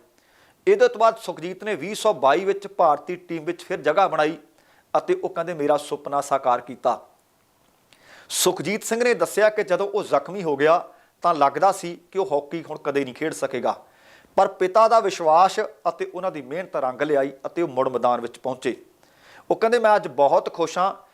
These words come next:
ਕਿ ਮੈਂ ਆਪਣੇ ਪਿਤਾ ਦਾ ਸੁਪਨਾ ਪੂਰਾ ਕਰ ਦਿੱਤਾ ਹੈ। ਹੁਣ ਖੇਲ ਰਤਨ ਅਵਾਰਡ ਜਿਸ ਵੀ ਖਿਡਾਰੀ ਨੂੰ ਮਿਲਦਾ ਹੈ, ਉਹਨੂੰ ਇੱਕ ਮੈਡਲ, ਪ੍ਰਸ਼ੰਸਾ ਪੱਤਰ ਅਤੇ ਪੱਚੀ ਲੱਖ ਰੁਪਏ ਮਿਲਦੇ ਹੈ। ਜਿਸ ਨੂੰ ਅਰਜਨਾ ਅਵਾਰਡ ਭਾਵ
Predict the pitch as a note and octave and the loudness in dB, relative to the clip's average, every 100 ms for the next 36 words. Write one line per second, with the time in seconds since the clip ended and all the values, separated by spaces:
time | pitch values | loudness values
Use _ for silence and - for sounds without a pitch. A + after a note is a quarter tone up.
0 | _ - F#3 F#3+ F#3 F#3+ F#3+ E3+ E3+ F3 | _ -2 4 4 2 -8 -8 -6 0 2
1 | E3+ F3 E3+ - E3 D#3 E3 E3+ E3 D3+ | 4 4 2 -4 -8 -4 0 0 0 0
2 | C#3+ C3+ B2+ B2 A#2+ G2+ _ _ _ _ | 0 0 -4 -2 -2 -4 _ _ _ _
3 | _ _ F#3+ G#3+ - - B3+ C4 F#3 F#3+ | _ _ -2 -2 -4 2 4 4 2 0
4 | G#3 G#3 F3 E3 F3+ D3+ D#3 D#3+ F3 F#3 | -2 -2 4 6 4 2 -6 -8 -10 -12
5 | F#3+ - _ _ - D3+ C#3 D3+ F3+ D#3 | -12 -18 _ _ -2 2 4 2 -2 -2
6 | C3 D3 D#3+ - _ _ _ - F3 A3+ | 2 2 0 -4 _ _ _ -4 -2 -2
7 | A#3 G3 G3 G3+ E3+ D3 E3 F#3+ - _ | -2 -4 -4 0 2 2 2 -2 -6 _
8 | _ _ _ - D#3+ - D#3 D3+ F#3 F#3 | _ _ _ -2 0 0 -2 2 2 2
9 | D#3+ - F3+ F3 F#3 - E3+ - F#3 C3+ | 0 0 -2 -4 -6 -6 -8 -8 -12 -6
10 | B2 D3 E3 - F#3 D#3+ C#3+ E3 E3+ E3 | -2 -2 -2 -2 0 0 0 2 2 0
11 | _ _ _ _ B2 E3+ F#3 G3 - - | _ _ _ _ -2 -2 -2 -10 -4 2
12 | D3+ C#3 F#3 F#3 D#3+ C#3+ D#3 D#3+ E3+ D3+ | 2 2 -2 0 2 2 2 2 0 0
13 | D#3 | 0